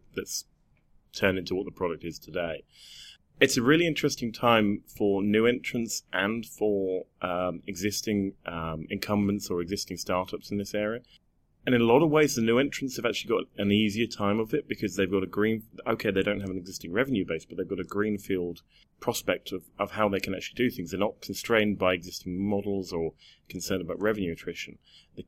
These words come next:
the key for anyone, whether they're a brand new provider or whether they're an, um, existing provider in this market, is to find some way to differentiate what they're doing, though, because there is thousands of companies already out there offering hosted services.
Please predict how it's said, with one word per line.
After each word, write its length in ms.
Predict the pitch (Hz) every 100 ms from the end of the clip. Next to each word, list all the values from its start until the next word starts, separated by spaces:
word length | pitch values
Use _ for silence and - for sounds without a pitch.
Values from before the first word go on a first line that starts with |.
| _
the 160 | 117 107
key 300 | - 156 165
for 220 | - 101 -
anyone, 400 | 113 139 98 87
whether 200 | 95 90
they're 240 | 95 92
a 60 | 87 _ _
brand 240 | - 107 117
new 80 | 101
provider 480 | 95 101 104 104
or 60 | 95
whether 220 | 90 90
they're 200 | 85 90
an, 200 | 87 85 - -
um, 540 | 85 80 78 76 62 - - -
existing 380 | 87 113 - 95
provider 320 | 82 87 87
in 80 | 80
this 160 | 80
market, 320 | - 80 - - - _ -
is 180 | 107
to 100 | -
find 380 | 113 - 101 104
some 260 | - 101 98
way 120 | 95
to 120 | -
differentiate 760 | 90 104 - 98 104 - 90 78
what 180 | 82 71
they're 100 | 82
doing, 360 | 107 110 92
though, 140 | 64 55
because 340 | - - 82 - - - _
there 160 | 104 107
is 180 | 104 - - -
thousands 640 | 104 143 160 143 101 87
of 80 | 98
companies 400 | 110 98 95 95
already 240 | 92 92
out 160 | 90 67
there 160 | 85
offering 260 | 87 - 90
hosted 340 | 92 90 -
services. 600 | - - 80 - - 78